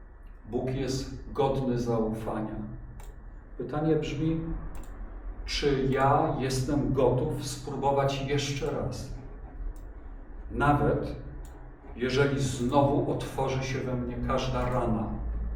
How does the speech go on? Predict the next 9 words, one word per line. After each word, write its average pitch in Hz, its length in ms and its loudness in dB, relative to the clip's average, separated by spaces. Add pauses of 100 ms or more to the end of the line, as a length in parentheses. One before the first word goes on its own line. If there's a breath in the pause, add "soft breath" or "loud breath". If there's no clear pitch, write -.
(3750)
Bo 139 80 -2
zaufanie 143 720 4
to 143 580 0
nie 143 200 4
uczucie. 147 600 0 (1080)
Zaufanie 151 600 6
to 143 420 4 (260)
akt 139 280 2
odwagi. 143 580 2